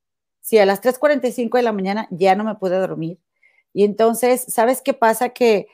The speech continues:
en, eh, me lavo el cabello en la noche y en la mañana luego ya no me gusta cómo am-, me amanecen los chinos y entonces me los recojo mucho últimamente porque, pues, imagínate para ir a la escuela con el cabello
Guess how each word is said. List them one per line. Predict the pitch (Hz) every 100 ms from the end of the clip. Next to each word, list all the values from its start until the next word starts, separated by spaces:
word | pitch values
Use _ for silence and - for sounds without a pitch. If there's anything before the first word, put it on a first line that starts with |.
| _ _ -
en, | 214 214 -
eh, | 208 208
me | 214
lavo | 214 214
el | 247
cabello | 247 247 220 233
en | 240
la | 240
noche | 277 277 - 226 - _ _ _ _
y | - 208 208 196
en | 202
la | 208
mañana | 220 240 277 269 240 226 233
luego | 220 202 202 196 220
ya | 202 196
no | 208
me | 214
gusta | 214 226 220 226
cómo | 220 220 214
am-, | 220 214
me | 208
amanecen | 202 196 196 233
los | 226 220
chinos | - 247 233
y | 220
entonces | 190 196
me | 226
los | 220 180
recojo | 180 180 -
mucho | 214 196 -
últimamente | 202 214 185 180 214 202
porque, | - 147 165 - _ _ _
pues, |
imagínate | 165 185 214 226 247
para | 214
ir | 196
a |
la | 226
escuela | 220 - 214 208 208 _ - -
con | 190
el | 175
cabello | 180 170 180 202 202 175 160